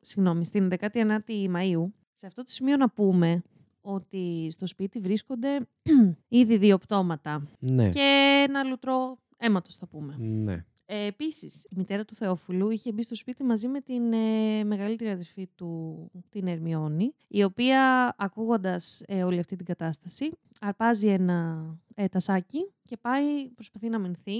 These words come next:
Speaker 1: γιατί ο
Speaker 2: Μμμ.
Speaker 1: Θεόφιλος έχει στραφεί τώρα προς εκείνη. Ωστόσο, ε, καταφέρνει να την αφοπλίσει, συγκεκριμένα αναφέρει,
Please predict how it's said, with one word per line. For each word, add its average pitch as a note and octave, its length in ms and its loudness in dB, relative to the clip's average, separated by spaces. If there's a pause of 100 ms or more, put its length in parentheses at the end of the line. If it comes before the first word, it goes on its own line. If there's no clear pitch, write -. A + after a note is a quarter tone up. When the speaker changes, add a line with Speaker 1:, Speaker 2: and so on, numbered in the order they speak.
(120)
Speaker 1:
γιατί B3 160 -4
ο B3 40 0
Speaker 2:
Μμμ. - 80 -2
Speaker 1:
Θεόφιλος A#3 380 -6
έχει A3 140 -14
στραφεί G#3 300 -12
τώρα A3+ 360 -14
προς G#3 340 0
εκείνη. F3 520 2
Ωστόσο, B3 920 6
ε, G3+ 200 2
καταφέρνει G3+ 520 2
να E3 340 0 (240)
την F3 420 0
αφοπλίσει, A3 580 -2
συγκεκριμένα G3+ 560 2
αναφέρει, G3+ 500 2